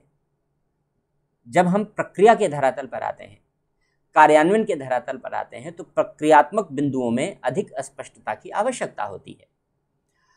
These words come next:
सुप्रीम कोर्ट के जजमेंट ने सैद्धांतिक रूप से तो स्पष्टता ला दी,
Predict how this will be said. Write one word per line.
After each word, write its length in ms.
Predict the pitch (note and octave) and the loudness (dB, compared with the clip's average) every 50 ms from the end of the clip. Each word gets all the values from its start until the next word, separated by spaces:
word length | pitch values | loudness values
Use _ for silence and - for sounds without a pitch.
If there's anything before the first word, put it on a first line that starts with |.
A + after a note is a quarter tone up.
| _ _ _ _ _ _ _ | _ _ _ _ _ _ _
सुप्रीम 420 | - - F#3+ F3+ F3+ - B3+ C4+ C4 | -8 -6 -6 -6 0 2 2 2 2
कोर्ट 280 | C4 - G3+ G3 G3+ - | 4 4 4 4 4 0
के 80 | F#3+ | -4
जजमेंट 500 | D3 A#2+ C#3 C3 B2 A#2+ A2+ A2 G#2 F2+ _ | -2 -2 -2 -2 -2 -2 -2 -4 -6 -10 _
ने 640 | G2+ G2+ G2+ G#2 G#2+ A2 B2+ D3 E3+ F#3 F#3+ - - _ _ _ _ _ _ | -16 -12 -10 -8 -8 -6 -6 -8 -10 -12 -14 -18 -20 _ _ _ _ _ _
सैद्धांतिक 840 | - - - E3+ D#3 C3+ A2+ G2+ B2 C#3+ D3 E3+ E3+ - D4 A#3+ A#3 | -12 2 6 6 6 6 4 -6 -2 0 0 0 0 -2 -4 -4 2
रूप 180 | A3+ G3 E3 - | 2 2 2 2
से 180 | - - E3+ | -2 -8 -8
तो 220 | E3 E3+ F3+ - - | -6 -6 -4 -6 -6
स्पष्टता 520 | - - _ - C3+ - - C3+ - G3 G#3 | -6 -8 _ -16 -16 -14 -14 0 4 4 6
ला 140 | A3 A#3 | 6 6
दी, 180 | A#3 G3 A3+ | 4 4 -2